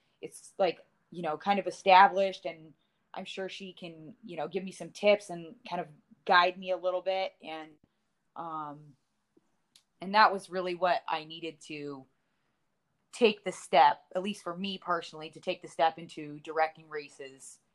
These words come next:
Um, you know, that, that definitely gave me the confidence to say, like, uh, I know John said, you know, wanted to do a hundred, and I'm like, "Yeah, we can do it. I, you know, I know how to do the permits now. I,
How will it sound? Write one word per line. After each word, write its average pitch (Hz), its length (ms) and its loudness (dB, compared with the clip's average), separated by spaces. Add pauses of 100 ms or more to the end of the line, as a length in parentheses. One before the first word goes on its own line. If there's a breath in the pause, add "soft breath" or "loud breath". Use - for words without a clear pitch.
(460)
Um, 147 480 -4
you 165 100 -10
know, 170 120 0
that, 160 260 2
that 190 260 4
definitely 180 360 -2
gave 165 160 -10
me 170 60 -18
the 160 100 -8
confidence 160 560 -8
to 135 180 -12
say, 147 260 -2
like, 143 220 -8 (840)
uh, 139 340 -4 (120)
I 170 60 -10
know 175 140 -4
John 156 340 2
said, 151 280 -6 (240)
you 156 100 -12
know, 151 100 -6
wanted 156 240 2
to 156 160 -4
do 165 160 -2
a 160 60 4
hundred, 165 280 -4
and 160 100 -4
I'm 156 120 -6
like, 143 200 -4
"Yeah, 190 180 8
we 190 100 0
can 190 160 -12
do 202 160 0
it. 175 160 2
I, 156 200 -4
you 160 80 -16
know, 160 80 -4
I 156 100 -4
know 151 120 -10
how 165 80 -6
to 160 80 -8
do 156 120 -20
the 156 80 -16
permits 185 480 -10
now. 190 200 4
I, 156 280 -2